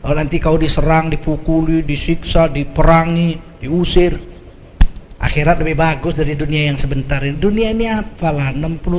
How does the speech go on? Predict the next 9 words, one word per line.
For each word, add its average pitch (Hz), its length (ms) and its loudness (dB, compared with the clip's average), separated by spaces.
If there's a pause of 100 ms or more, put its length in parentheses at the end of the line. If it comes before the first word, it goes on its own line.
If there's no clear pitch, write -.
tahun 190 560 0
habis, 110 800 -6
tujuh 127 240 -10
puluh 71 160 -8
tahun - 400 -8
habis. - 400 -20 (800)
Tapi - 160 2
akhirat 196 400 2
kekal. 220 640 -6